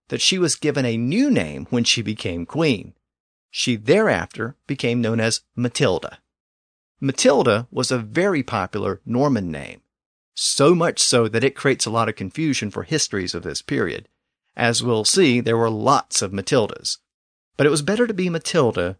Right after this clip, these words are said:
than Edith in Norman England. The historian Orderic Vitalis told a similar story. He traveled to Normandy in the year ten eighty-five as a child to join a monastery there.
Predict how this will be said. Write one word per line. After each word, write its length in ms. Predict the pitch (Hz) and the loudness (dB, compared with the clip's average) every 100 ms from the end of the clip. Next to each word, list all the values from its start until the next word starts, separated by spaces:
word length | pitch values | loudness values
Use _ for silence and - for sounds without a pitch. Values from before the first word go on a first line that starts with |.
| - | -4
than 180 | 107 107 | -4 -4
Edith 440 | - 165 78 - _ | -4 -4 -4 -8 _
in 180 | - 113 | -6 -2
Norman 320 | 104 80 82 | -2 -4 -4
England. 360 | 85 104 76 64 _ _ _ _ _ _ _ _ _ _ _ _ _ - | -4 -6 -8 -12 _ _ _ _ _ _ _ _ _ _ _ _ _ -4
The 100 | 175 | 0
historian 640 | 175 - 247 277 214 151 - | 2 0 0 2 4 2 0
Orderic 360 | 143 180 156 - | 0 2 0 0
Vitalis 600 | 123 - 190 127 98 - | -6 -2 0 0 0 -2
told 220 | - 117 | 0 0
a 60 | 120 | 2
similar 440 | - 143 113 87 | 0 0 -2 -4
story. 480 | - 101 - - _ _ _ _ _ _ _ _ | -6 -8 -8 -12 _ _ _ _ _ _ _ _
He 160 | - 220 | -2 0
traveled 380 | 226 175 147 - | 0 0 -2 -2
to 80 | |
Normandy 500 | 117 131 143 104 90 | 0 2 2 0 -4
in 200 | - 117 | -4 -2
the 60 | 107 | 0
year 180 | 117 117 | 0 0
ten 300 | - 143 117 | 0 -2 -2
eighty-five 680 | 98 92 - 165 92 82 - | -2 -4 0 0 0 -2 -6
as 140 | 104 98 | -6 -6
a 40 | |
child 560 | - - 190 90 76 - | -4 -2 0 0 -4 -12
to 80 | |
join 260 | 104 95 90 | -6 -4 -4
a 40 | |
monastery 640 | 90 113 123 - 104 80 80 | -2 -2 -2 -2 -2 -2 -2
there. 340 | 78 53 - | -4 -6 -8